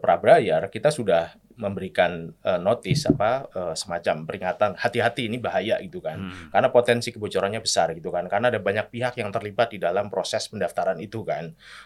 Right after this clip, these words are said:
Speaker 1: Eh, dulu kan dikatakan bahwa, eh, apa, operator misalnya dia hanya sebagai tempat lewat, istilahnya mungkin pemroses
Speaker 2: Hmm.
Speaker 1: data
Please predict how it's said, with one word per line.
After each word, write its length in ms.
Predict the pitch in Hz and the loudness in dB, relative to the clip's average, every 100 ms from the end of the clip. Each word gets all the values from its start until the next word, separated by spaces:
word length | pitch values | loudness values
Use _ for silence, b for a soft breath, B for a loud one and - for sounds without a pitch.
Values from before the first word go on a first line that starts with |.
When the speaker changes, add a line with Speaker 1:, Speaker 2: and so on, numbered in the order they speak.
| - | 0
Speaker 1:
Eh, 360 | 101 92 87 82 - | 2 4 2 0 -2
dulu 280 | 117 120 156 | -2 0 2
kan 160 | 165 | 2
dikatakan 480 | 101 95 95 123 131 | 4 4 4 4 2
bahwa, 480 | 90 95 123 135 B B B _ | 0 4 6 6 B B B _
eh, 320 | 101 92 90 - | 2 2 4 2
apa, 440 | 101 95 113 156 | 4 6 6 4
operator 520 | 110 104 90 - 151 135 | -2 0 0 6 4 4
misalnya 400 | - 101 107 131 | 0 0 0 -2
dia 240 | 110 120 | -2 -2
hanya 240 | 107 101 | -2 -4
sebagai 480 | 110 101 87 101 104 | -4 0 -2 0 -2
tempat 360 | 98 95 92 95 | -2 -2 -2 2
lewat, 360 | 90 90 - | 4 4 0
istilahnya 480 | - - 98 95 113 | -6 -2 0 0 0
mungkin 320 | 107 101 110 | -4 -6 -6
pemroses 480 | 98 90 - - - | -6 -4 -4 -4 -2
Speaker 2:
Hmm. 80 | - | 0
Speaker 1:
data 240 | - 110 | 4 2